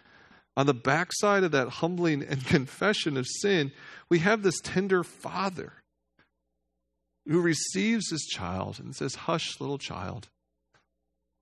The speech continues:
because of the death of my son, you are safe in my arms." And so we want to come back into the Father's arms.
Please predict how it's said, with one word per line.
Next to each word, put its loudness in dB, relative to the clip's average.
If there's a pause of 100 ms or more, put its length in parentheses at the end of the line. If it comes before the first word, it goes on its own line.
(440)
because 0
of 0
the 0
death 2
of -10
my 0
son, -6 (280)
you -4
are -2
safe -2
in -6
my -4
arms." -12
And -12
so -6
we -2
want 0
to -4
come -2
back 2
into -6
the -4
Father's 0
arms. -8